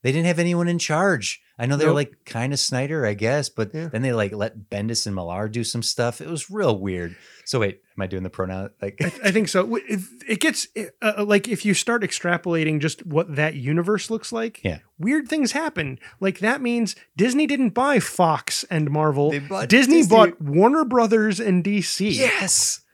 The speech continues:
Speaker 1: Oh my God. That's a whole, we're pl-, we're entering a whole new reality here, folks. <laughs>
Speaker 2: And, and, uh, uh, Fox and Mar-,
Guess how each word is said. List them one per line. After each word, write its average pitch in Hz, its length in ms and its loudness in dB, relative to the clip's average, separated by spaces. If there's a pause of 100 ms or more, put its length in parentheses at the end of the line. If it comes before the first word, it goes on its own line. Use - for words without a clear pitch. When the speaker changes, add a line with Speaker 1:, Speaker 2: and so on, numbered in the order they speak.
(400)
Speaker 1:
Oh 107 140 0
my 101 300 0 (200)
God. 95 260 -2
That's 120 200 0
a 123 60 2
whole, - 240 -6
we're 160 180 0
pl-, 139 380 -8 (120)
we're 208 180 4
entering 135 280 2
a 107 80 2
whole 247 500 2
new 311 200 2
reality 123 520 4
here, 110 220 2
folks. 110 600 2
<laughs> - 40 -20 (100)
Speaker 2:
And, 185 400 2
and, 170 440 0 (160)
uh, - 20 -4
uh, 151 420 -2
Fox 190 480 -8
and 185 200 0
Mar-, 180 260 0